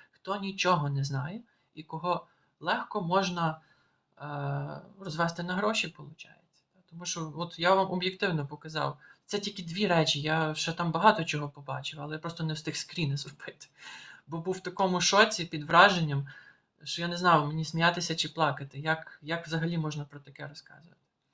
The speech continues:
Але ще один є момент, на який хочу звернути увагу, це,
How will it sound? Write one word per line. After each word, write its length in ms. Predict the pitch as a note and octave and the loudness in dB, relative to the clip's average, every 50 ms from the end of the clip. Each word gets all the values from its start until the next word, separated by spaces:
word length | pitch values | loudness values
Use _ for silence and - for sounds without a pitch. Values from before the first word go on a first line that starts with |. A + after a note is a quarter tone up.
| _ - - - _ _ _ _ _ _ _ | _ -20 -20 -20 _ _ _ _ _ _ _
Але 200 | - E3+ F3 F3+ | -4 -2 -2 0
ще 160 | - - A3 | 2 6 8
один 280 | C4 B3 G3 G3+ G3 F#3 | 8 8 8 6 2 2
є 100 | F#3+ F#3+ | 2 4
момент, 400 | F#3+ F#3 F#3 G3 A#3+ D4 D4 A#3 | 4 6 8 8 8 8 8 6
на 60 | G3 | 6
який 220 | F3+ F3+ - F#3 | 4 4 2 -2
хочу 260 | F3+ - F#3 F3 F3 E3 | 0 0 -2 -2 -2 -2
звернути 440 | E3 E3+ E3+ F3+ F3+ F3 E3+ E3+ | -2 -2 -2 0 0 -2 -2 -4
увагу, 440 | E3 D#3 D#3 E3+ G3+ B3 A#3 F#3+ D#3+ | -4 0 2 4 6 6 6 4 2
це, 440 | C#3+ - - - F3+ F3+ E3+ D#3 - | 0 -2 -2 0 2 2 2 2 0